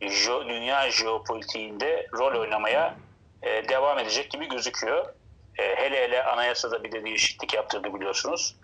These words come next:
İki bin otuz altıya kadar iş başında kalabilecek.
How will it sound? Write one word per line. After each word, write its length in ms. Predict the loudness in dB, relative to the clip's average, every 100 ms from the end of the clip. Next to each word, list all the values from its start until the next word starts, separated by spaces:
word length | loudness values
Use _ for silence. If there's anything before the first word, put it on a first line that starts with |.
| -16 -14 -16 -8
İki 260 | -2 0 0
bin 120 | -2 -2
otuz 320 | -2 0 2
altıya 400 | 4 4 4 0
kadar 500 | 0 2 4 2 0 -12 _ _ _ _
iş 200 | 0 2 2
başında 320 | 0 0 -2
kalabilecek. 720 | 0 0 0 0 0 -2 -14